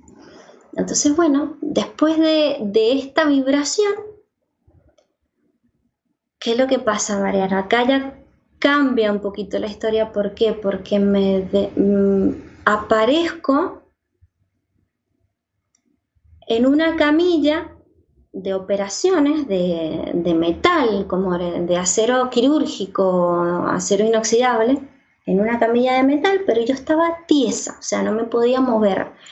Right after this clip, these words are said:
y con una sábana toda tapada hasta la cabeza. Pero, detalle,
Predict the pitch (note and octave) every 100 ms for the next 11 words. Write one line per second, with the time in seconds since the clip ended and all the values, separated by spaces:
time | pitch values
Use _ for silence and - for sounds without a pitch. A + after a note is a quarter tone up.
0 | - - F#3+ F#3+ G#3 A#3+ C#4 C#4 - D4
1 | D#4+ D#4+ D#4 D#4 C#4+ D#4 D#4 C4+ C4+ C#4
2 | D4+ F4+ - _ _ _ _ _ _ _
3 | _ _ - - - F#3+ F3+ F3+ F#3+ C4
4 | - F4+ - - _ _ _ _ _ _
5 | _ _ _ _ _ _ _ _ - -
6 | - _ _ _ _ _ _ _ F#4 F4+
7 | F4 F4 F4+ A#3+ G3+ G3 F#3+ F3 E3 D#3+